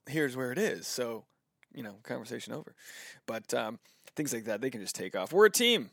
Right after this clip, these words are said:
right? You just gotta, you gotta, gotta be a team. Speaking of teams, uh, boy, uh,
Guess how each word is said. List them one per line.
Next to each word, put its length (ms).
right? 220
You 20
just 140
gotta, 160
you 100
gotta, 140
gotta 160
be 80
a 40
team. 360
Speaking 280
of 100
teams, 640
uh, 420
boy, 360
uh, 80